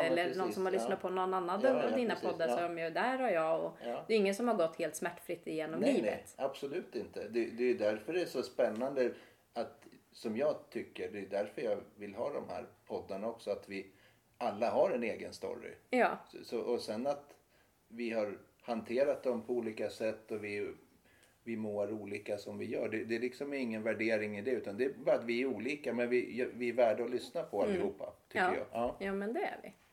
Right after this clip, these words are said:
Speaker 2: Mm.
Speaker 1: Så, eh, så med det sagt är det att det, att jag inte hade det tuffare hemma än någon annan. Och, och jag och Thomas hade en väldigt, eh, sund relation och,
Speaker 2: Mm.
Speaker 1: och inget, liksom, tjafs och bråk hemma med barn, utan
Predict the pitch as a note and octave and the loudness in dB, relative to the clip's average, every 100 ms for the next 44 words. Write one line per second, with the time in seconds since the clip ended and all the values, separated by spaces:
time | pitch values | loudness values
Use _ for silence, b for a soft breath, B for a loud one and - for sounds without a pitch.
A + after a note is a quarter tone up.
0 | - A2+ C3+ B B B - - F#3+ F#3+ | -16 -14 -14 B B B -8 2 4 8
1 | F#3+ F#3 E3 - - G3+ G3+ A#3 C4 - | 8 8 6 2 -2 2 4 6 6 6
2 | E3 - D#3 D#3 - D#3+ D3+ D3+ - - | 0 2 0 0 0 0 2 2 0 0
3 | E3+ D#3+ D#3 - _ - F3 D3 D#3+ E3 | 0 2 0 -6 _ -8 -8 -4 -4 -4
4 | D#3 D#3 D3+ D#3+ - D3+ D#3 D3+ D3 D3+ | -4 -4 -6 -6 -6 -6 -4 -6 -8 -8
5 | D#3 G3+ A3 E3+ D3 - E3 D#3 D3+ D3+ | -2 2 2 0 -4 -6 -4 0 0 0
6 | - D#3 D3+ D#3 D3+ D3+ F#3+ G3+ F#3 E3+ | -2 -2 0 0 -2 -4 -4 -2 -2 -2
7 | D#3+ D3 D3 D3 D3 F3+ G#3 - - C#3 | -4 -4 -6 -4 -2 -2 -4 -8 -8 -6
8 | - D#3 - - - F3 D#3+ D#3+ D#3 C#3+ | -8 -12 -14 -10 -2 -2 0 0 0 0
9 | - D#3+ D3+ D3 D3+ D#3 D3+ D3+ D#3 D#3+ | -4 -6 -4 -2 0 0 0 0 -4 -6
10 | D#3+ D#3 D#3 D3 C#3+ - E3 E3 D3+ D#3 | -6 -6 -8 -8 -8 -8 -4 -4 -2 -4
11 | D3 D3 D3+ - C#3 - D3+ E3 | -4 -6 -4 -4 -4 -6 -6 -6